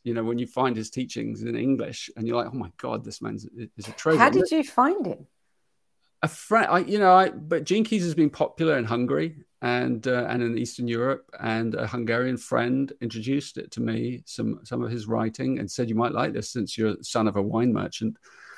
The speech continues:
Speaker 1: And, uh, I'm a lover of wine myself. And, and, and so, but he uses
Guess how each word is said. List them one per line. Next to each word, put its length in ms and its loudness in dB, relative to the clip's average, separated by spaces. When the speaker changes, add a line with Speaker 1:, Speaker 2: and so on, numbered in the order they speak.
Speaker 1:
And, 420 2
uh, 400 4
I'm 140 0
a 60 6
lover 260 4
of 80 2
wine 240 2
myself. 480 6
And, 300 2
and, 260 4
and 120 4
so, 200 4
but 220 6
he 120 2
uses 720 2